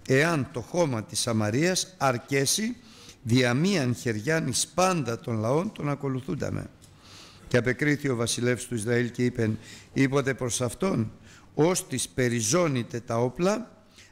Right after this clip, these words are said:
ας μην μεγαλαυχεί όσο εκδιόμενος αυτά». Ότε δε ο Βεναδάδ ήκουσε των λόγων τούτων, έτυχε πίνων. Αυτο-, αυτός και η βασιλεύση με, η βασιλίση με ταυτού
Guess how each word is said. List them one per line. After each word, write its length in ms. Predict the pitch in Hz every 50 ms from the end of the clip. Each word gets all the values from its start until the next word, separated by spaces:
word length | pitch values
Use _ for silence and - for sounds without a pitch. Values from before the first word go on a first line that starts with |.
| - _
ας 280 | 127 131 131 113 131 170
μην 180 | 202 226 220
μεγαλαυχεί 840 | 190 151 139 131 120 127 123 120 120 113 - - - 123 120 117 - - -
όσο 320 | 147 139 131 - - 131
εκδιόμενος 840 | 127 120 98 - 113 117 123 123 123 117 113 113 113 113 110 - -
αυτά». 420 | 117 107 - - 110 95 - - - - - - - - - - - - - - - -
Ότε 260 | - 143 147 131 147
δε 160 | 135 135 143 139
ο 100 | 135 117
Βεναδάδ 460 | 127 127 123 123 120 123 139 135 127 - -
ήκουσε 460 | - 156 147 - - 117 - - 113
των 180 | - - 113 117
λόγων 340 | 127 127 117 110 107 95
τούτων, 420 | - 127 135 131 - 196 208 220 208 - - - - - - -
έτυχε 560 | - 143 147 147 147 - 160 147 - 196 185
πίνων. 520 | - - 170 147 123 107 98 98 104 107 - - - - - - - - -
Αυτο-, 380 | - 113 - - - - - - - -
αυτός 600 | - 117 113 - - - - 160 190 208 - - - - - - - _ _ _
και 140 | - 131 127
η 60 | 127
βασιλεύση 580 | 113 120 117 113 - - 123 131 143 123 - 135
με, 160 | 131 120 113 - -
η 100 | - 120
βασιλίση 580 | 107 113 110 - - 113 113 131 135 123 - 113
με 120 | 113 107
ταυτού 540 | 101 110 101 - - - 160 180 196 - -